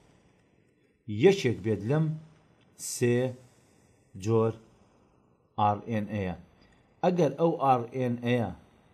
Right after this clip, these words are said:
نێرەر بوو، واتە ئێم ئار ئێن ئەی بوو، ئەمە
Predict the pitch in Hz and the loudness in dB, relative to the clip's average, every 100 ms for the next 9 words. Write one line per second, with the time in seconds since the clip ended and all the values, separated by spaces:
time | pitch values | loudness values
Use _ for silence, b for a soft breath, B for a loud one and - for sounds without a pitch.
0 | _ _ - 117 120 120 120 147 104 123 | _ _ -6 0 2 4 4 4 2 0
1 | 139 95 90 110 - 156 139 107 104 101 | 0 -2 -6 -8 0 2 2 -2 -4 -4
2 | 101 101 139 135 B B B B _ - | -4 -2 -4 -6 B B B B _ -4
3 | 127 147 | 0 0